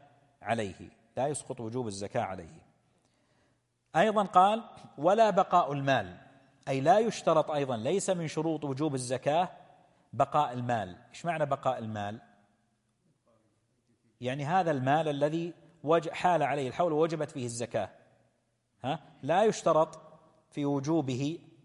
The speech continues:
وجوب الزكاة وإخراجها، أن يبقى المال.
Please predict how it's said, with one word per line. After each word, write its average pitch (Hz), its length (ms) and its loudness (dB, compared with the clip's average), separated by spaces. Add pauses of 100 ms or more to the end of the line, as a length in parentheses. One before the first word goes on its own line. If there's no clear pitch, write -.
وجوب 135 280 -4
الزكاة 135 500 -4 (1000)
وإخراجها، 147 840 -2 (340)
أن 139 120 -2
يبقى 139 300 0
المال. 107 380 -6